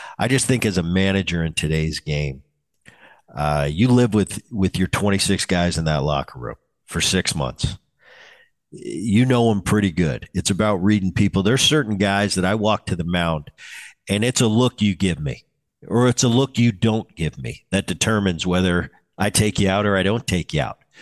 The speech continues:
I don't think we just do it because,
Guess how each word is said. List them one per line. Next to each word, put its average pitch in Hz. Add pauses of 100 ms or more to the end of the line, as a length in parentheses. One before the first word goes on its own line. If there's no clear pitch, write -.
(340)
I 104
don't 127
think 135
we 123
just 113
do 131
it -
because, 98